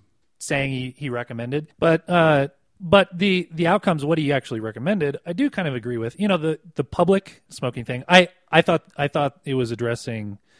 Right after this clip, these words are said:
smoking outside, which I, I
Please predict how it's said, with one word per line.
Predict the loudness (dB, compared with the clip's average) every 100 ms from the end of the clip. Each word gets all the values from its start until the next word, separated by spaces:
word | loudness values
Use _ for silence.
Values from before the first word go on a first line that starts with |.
| -20
smoking | -4 -4 -2 -6
outside, | -8 -8 -8 -6 -8 -10 _ _ -20 _ _ -8
which | -6 -6 -10 -18 -6
I, | -4 -4 -6 _
I | -12